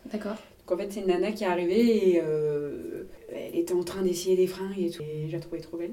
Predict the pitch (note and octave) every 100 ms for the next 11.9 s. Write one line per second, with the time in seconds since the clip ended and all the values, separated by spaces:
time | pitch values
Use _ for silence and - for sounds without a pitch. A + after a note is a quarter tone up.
0 | - F3+ E3+ - F#3+ F3+ E3+ F#3 F#3 A#3+
1 | B3 C4+ B3+ A#3 A3 A3 F#3+ - B3+ C#4+
2 | A3 F#3+ F#3 E3+ - - E3+ G3+ G#3+ F3+
3 | - - - E3+ - F#3 F#3 F3+ F#3 F#3
4 | F3+ F3+ - G3+ G3+ - F#3 E3+ E3+ -
5 | G3 A3 G#3+ F3 - - E3+ D3+ E3 F#3+
6 | G3+ E3+ D#3+ E3+ E3+ - - - - -
7 | - G#3 G#3 G#3 G3+ G#3 C4+ C4 - A3+
8 | F#3+ F3+ F3+ F3+ F3 F3+ - A3 G3+ F3
9 | F3 F#3+ F#3+ G3+ G#3+ G3 G3 F#3+ G#3+ G#3
10 | G#3+ F#3 E3+ E3+ E3+ G#3+ A#3+ - A#3+ C4+
11 | - - - - - - G3 F#3+ F3